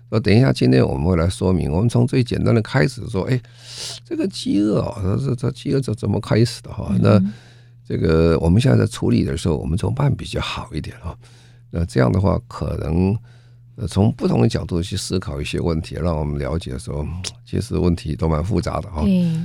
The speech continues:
Speaker 1: 呃，我们
Speaker 2: 像会造成饥饿，除了可能土地恶化啊，
Speaker 1: 嗯。
Speaker 2: 气候变迁，甚至战争，我觉得也会造成饥饿。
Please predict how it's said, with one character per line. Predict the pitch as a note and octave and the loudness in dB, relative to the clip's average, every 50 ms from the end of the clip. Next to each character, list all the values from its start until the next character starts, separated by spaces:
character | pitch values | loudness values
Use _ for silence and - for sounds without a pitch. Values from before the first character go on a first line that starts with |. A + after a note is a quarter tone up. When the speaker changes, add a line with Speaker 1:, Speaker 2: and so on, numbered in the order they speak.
| F3 - - - | -6 -10 -10 -6
Speaker 1:
呃， | F#2 F2 E2 D#2+ D2+ D#2 - - - - - | -2 0 0 2 0 0 -2 -2 -4 -4 -2
我 | D2 D2+ | 0 2
们 | |
Speaker 2:
像 | D#2 - | 2 4
会 | - - C#4 | 4 4 2
造 | - D4+ C#4+ - | 4 4 2 2
成 | - G#3+ G3+ G3 | 2 2 0 0
饥 | - - G#3 G#3 A3+ | 0 -2 -2 -2 0
饿， | G#3 F#3 | 0 0
除 | - - - - F3+ | -2 -4 -8 -6 -4
了 | F3+ F3+ F#3 F3+ F3 F3 F#3 - - - - | -2 0 2 2 2 0 -2 -4 -10 -20 -10
可 | - - F3+ | -2 2 2
能 | F3 F3 F3 F#3 | 4 4 2 0
土 | - - F3+ D#3+ | -2 -4 -6 -6
地 | D3+ - G#3+ G#3+ G3 F#3 F3 E3+ D#3+ D#3+ - | -6 -4 -2 0 2 4 4 2 2 0 2
恶 | A3 B3 A3 F#3 F#3+ | 2 4 4 4 2
化 | - - A3+ G#3 F3+ D3+ C#3+ F3 - - | -2 -2 0 0 0 0 -2 -4 -8 -10
啊， | - F3 D#3 D3+ | -10 -8 -6 -6
Speaker 1:
嗯。 | - | -6
Speaker 2:
气 | - - - A#3 | -6 -4 -2 -2
候 | G#3+ A3 G#3 | 0 0 -2
变 | F#3+ - G#3 G3+ F3+ | -2 0 2 2 2
迁， | F3+ - - - G#3+ G3+ G3 F#3 F#3+ G3 - - - - - - | 2 0 -2 0 2 2 4 4 2 0 -2 -6 -16 -20 -20 -12
甚 | - - E4 D4+ C#4 | -4 -2 0 0 0
至 | - B3 | 0 -2
战 | - - - E4 D4 G#3 F3+ | -2 0 0 2 4 4 2
争， | - - G3 F#3+ F#3+ | 2 4 4 4 4
我 | F#3 E3 | 4 2
觉 | - G#3+ A#3+ | 2 2 2
得 | |
也 | B3+ A#3+ F#3 E3+ | 2 4 2 2
会 | F3 B3+ A#3+ A3+ | 2 0 0 0
造 | - B3+ A3+ G3+ | 0 0 0 0
成 | F#3 - - D#3+ D#3+ | 0 0 0 -2 -2
饥 | - - G3 F#3+ F#3 | -2 -2 -2 0 0
饿。 | - - F3 D#3+ D3+ D#3+ | 0 0 0 0 0 -2